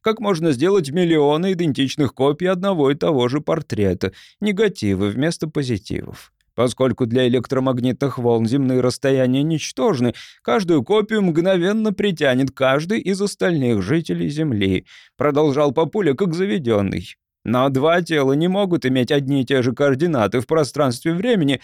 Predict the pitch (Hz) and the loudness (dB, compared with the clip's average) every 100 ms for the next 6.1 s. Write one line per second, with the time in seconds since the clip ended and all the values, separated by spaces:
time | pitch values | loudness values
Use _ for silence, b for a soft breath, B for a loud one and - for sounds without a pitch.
0 | B B - 165 165 185 185 - 165 117 | B B 0 0 2 0 -2 0 2 2
1 | 101 123 123 160 135 110 160 151 262 214 | 0 0 2 2 0 0 -4 -2 0 0
2 | 135 127 b b - 165 156 156 180 220 | 2 0 b b -4 -2 0 0 2 0
3 | 233 220 220 214 214 - 214 175 180 202 | -2 -6 -2 -2 -2 0 2 2 0 -2
4 | 190 208 214 202 127 113 - 127 131 135 | 0 0 0 -2 0 -2 0 -2 0 -2
5 | 151 156 175 160 156 135 95 85 - - | -2 -2 -4 -4 -2 0 2 0 -4 -12
6 | - | -18